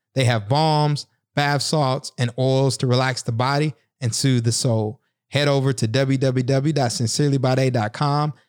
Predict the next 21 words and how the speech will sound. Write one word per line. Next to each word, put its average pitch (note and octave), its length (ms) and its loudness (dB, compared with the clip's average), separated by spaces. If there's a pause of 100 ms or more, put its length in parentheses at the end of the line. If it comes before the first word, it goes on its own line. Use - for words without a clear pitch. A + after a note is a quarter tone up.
(120)
That's C3+ 200 -2
Bade C3 380 2
with B2 280 -2
B D#3 420 0
A C#3 320 0
D C#3+ 500 0 (140)
E B2+ 360 2 (600)
dot A2+ 460 -4
com. A2+ 520 -2 (840)
Now, D3 380 0 (260)
I A#2+ 60 -6
gotta - 140 2
give E3 120 0
a D3+ 40 0
spoiler. F3 640 0 (120)
If A2+ 80 -4
you C3+ 120 2
haven't F3 360 0
read F3+ 240 0
the F3+ 60 -2
book D3+ 460 -2